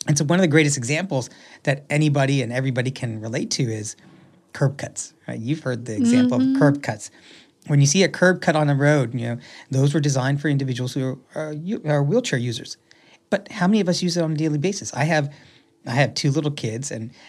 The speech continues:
Speaker 1: we push a stroller, you know, using those curb cuts, right?
Speaker 2: Yep.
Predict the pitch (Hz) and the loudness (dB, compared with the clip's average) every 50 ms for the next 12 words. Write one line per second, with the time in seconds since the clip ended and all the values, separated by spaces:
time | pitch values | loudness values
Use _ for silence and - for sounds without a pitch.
0 | - - - 131 123 113 - _ _ _ - 151 143 - 131 127 117 113 117 - | -20 -10 -6 -6 -6 -6 -8 _ _ _ -2 0 0 2 0 0 -2 -4 -6 -8
1 | - - 135 123 117 123 135 139 139 143 143 - _ _ _ _ - 127 120 120 | -4 -2 0 0 2 2 0 0 0 -2 -6 -12 _ _ _ _ -6 -6 -6 -6
2 | 117 - _ _ _ - 156 117 113 120 123 131 135 135 135 135 - - - 180 | -8 -10 _ _ _ -10 -6 -4 -2 -2 0 2 2 2 2 2 -2 -2 -4 -4
3 | 196 196 - - - - - - - - 208 202 208 254 277 - | -4 -6 -8 -12 -14 -14 -12 -14 -12 -8 -6 -4 -4 -4 -4 -8